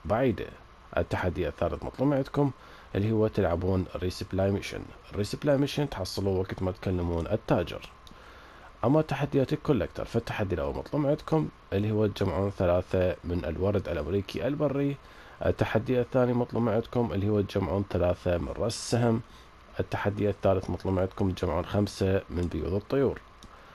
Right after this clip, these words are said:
أما تحديات المونشاين، فالتحدي الأول مطلوب عندكم اللي هو تصنعون بضاعة تكون special اللي يكون فيها منكهات. التحدي الثاني مطلوب عندكم تشربون من المونشاين مالتكم بعد ما تصنعون بضاعة سترونج.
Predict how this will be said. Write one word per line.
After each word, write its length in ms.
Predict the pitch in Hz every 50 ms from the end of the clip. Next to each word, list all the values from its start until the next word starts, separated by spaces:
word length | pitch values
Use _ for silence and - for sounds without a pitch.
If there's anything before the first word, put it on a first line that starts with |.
| - - - - - - - -
أما 140 | 120 170 170
تحديات 540 | 165 - 135 143 135 135 139 139 127 - -
المونشاين، 500 | 135 135 123 104 85 - - - - -
فالتحدي 440 | - - - - - - 98 87 87
الأول 200 | 82 85 82 67
مطلوب 300 | 64 - - 135 151 160
عندكم 440 | 131 139 135 - - 143 147 143 - -
اللي 240 | 104 107 110 110 107
هو 260 | 107 104 110 110 107
تصنعون 800 | - 101 - - - 101 95 98 95 - 73 95 95 95 95 - - - - - -
بضاعة 560 | 95 87 90 95 92 87 - 69 87 87 -
تكون 420 | 92 - - - - 92 85 98 117
special 440 | - - 151 - - - 85 -
اللي 120 | - 92 98
يكون 220 | 95 - - 98
فيها 380 | 90 - 95 90 85 87 87 80
منكهات. 680 | - 80 101 123 - - - 131 135 - - - - - - - - - - - - - -
التحدي 480 | - - - - - 87 85 - 87 80
الثاني 340 | 69 - - 90 87 85 85
مطلوب 360 | 73 67 - - 123 139 139
عندكم 520 | 120 113 131 - - - - 131 131 135 - -
تشربون 580 | - 95 - 113 98 92 98 101 104 104 104 - -
من 120 | - 78 82
المونشاين 480 | 82 80 98 127 131 - - 127 120
مالتكم 500 | 120 120 120 120 120 - - - 117 107
بعد 220 | 92 90 87 95 101
ما 100 | 98 95
تصنعون 520 | - - 101 95 95 92 80 87 95 90
بضاعة 520 | 87 90 - 90 85 - - - 78 80
سترونج. 500 | - - - - - 135 151 117 82 -